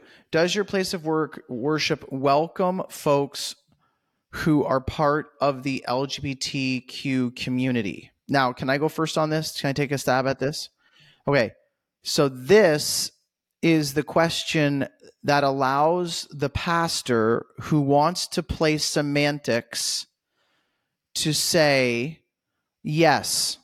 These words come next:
everybody's welcome." And it, it's the, it's a temptation card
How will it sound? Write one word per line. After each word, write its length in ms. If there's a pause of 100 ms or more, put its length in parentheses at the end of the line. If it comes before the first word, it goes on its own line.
(380)
everybody's 560
welcome." 420 (2000)
And 500 (1400)
it, 360 (460)
it's 240
the, 240
it's 100
a 60
temptation 720
card 460